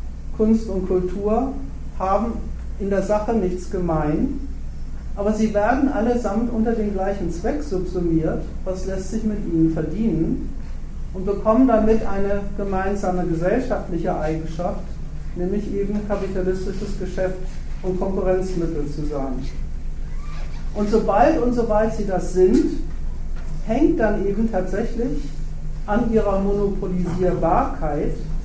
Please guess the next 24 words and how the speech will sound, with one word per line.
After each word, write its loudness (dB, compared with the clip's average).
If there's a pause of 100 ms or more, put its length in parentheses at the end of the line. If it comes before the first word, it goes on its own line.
(880)
also 2 (280)
an 2
der 4
rechtlichen 0
Zuordnung 2
dieser 2
Dinge, 2 (800)
die 2
alle 4
anderen 2
von 2
ihrem 2
Gebrauch 2
ausschließt, 2 (800)
tatsächlich 2
ihre 2
gesellschaftliche 2
Nützlichkeit. 2 (1300)
Die 2
besteht 2
nämlich 2 (400)
der 2
Sache 2
nach 2